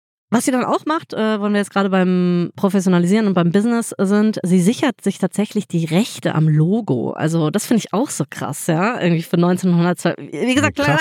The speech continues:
Speaker 1: Ahnung, vielleicht unterschätze ich das so, aber also das wäre jetzt das, wo ich nicht mal dran denken würde.
Speaker 2: Ja.
Speaker 1: Und sie sichert sich die Rechte an dem Logo und zwar hat sie die weiße Nelke als Logo genommen für ihren Muttertag und das, weil die weiße Nelke war die Lieblingsblume ihrer Mutter und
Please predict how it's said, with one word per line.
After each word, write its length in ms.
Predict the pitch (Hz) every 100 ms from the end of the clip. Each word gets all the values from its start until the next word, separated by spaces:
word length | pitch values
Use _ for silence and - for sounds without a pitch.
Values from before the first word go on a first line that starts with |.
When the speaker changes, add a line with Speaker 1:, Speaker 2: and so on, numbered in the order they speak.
| 339
Speaker 1:
Ahnung, 120 | 269
vielleicht 220 | 277 311
unterschätze 420 | 311 311 370 -
ich 200 | 311 - - -
das 300 | 254 262 -
so, 200 | 240 269
aber 340 | 214 214 226 - -
also 160 | 202
das 240 | 196 208 202
wäre 180 | 190 190
jetzt 100 | 202
das, 120 | 208
wo 80 | 180
ich 180 | 240 -
nicht 160 | 202 196
mal 80 |
dran 160 | 175 180
denken 240 | 190 208
würde. 220 | 156 160 277 _ -
Speaker 2:
Ja. 300 | 92 92 110 _ -
Speaker 1:
Und 120 | 185
sie 100 | 185
sichert 280 | 196 233 262
sich 160 | 233 -
die 100 | 185
Rechte 200 | 196 -
an 80 | 175
dem 140 | 170
Logo 180 | 202 240
und 140 | 208
zwar 160 | - 190
hat 120 | 196
sie 80 | 180
die 120 | 180
weiße 320 | 160 190 -
Nelke 420 | 185 170 196 190 147
als 200 | - 165
Logo 260 | 156 160
genommen 240 | 160 160 160
für 120 | 156
ihren 140 | 160
Muttertag 540 | 165 165 160 180 - -
und 300 | - 175 - - _ _ _ -
das, 260 | 185 -
weil 360 | 175 175 170 175
die 180 | 190 151
weiße 240 | 147 -
Nelke 240 | 156 170
war 80 | 151
die 80 | 160
Lieblingsblume 840 | 185 202 196 185 - - - 196 180
ihrer 160 | 175
Mutter 320 | 220 269 254 254
und 560 | - 196 196 190 190 185